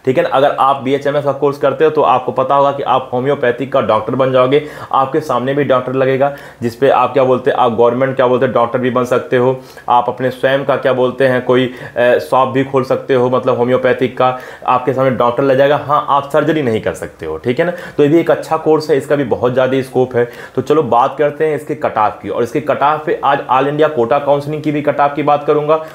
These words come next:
और हम State कोटा Counseling की भी बात करूंगा। तो all India कोटा Counseling में अगर आप general हो तो आपका कट ऑफ पाँच सौ तीस plus होना चाहिए। मैं approx कट ऑफ बता रहा हूँ, expected कट ऑफ बता रहा हूँ, ये कोई guarantee नहीं कि मैंने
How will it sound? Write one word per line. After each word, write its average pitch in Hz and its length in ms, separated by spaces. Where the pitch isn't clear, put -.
और 139 100
हम 147 300
State 156 400
कोटा 127 240
Counseling 113 400
की 107 80
भी 101 60
बात 92 200
करूंगा। 82 340
तो 147 160
all 160 180
India 180 240
कोटा 170 280
Counseling 151 460
में 175 100
अगर 147 260
आप 156 240
general 127 320
हो 80 120
तो - 100
आपका 151 360
कट 156 200
ऑफ 139 280
पाँच 160 280
सौ 185 120
तीस 170 320
plus 139 360
होना 87 180
चाहिए। 85 360
मैं 156 140
approx 165 520
कट 135 180
ऑफ 131 120
बता 123 280
रहा - 80
हूँ, - 100
expected - 540
कट 131 140
ऑफ 127 100
बता 120 280
रहा 135 100
हूँ, 156 80
ये 156 120
कोई 156 160
guarantee 139 400
नहीं 156 160
कि 156 80
मैंने 147 160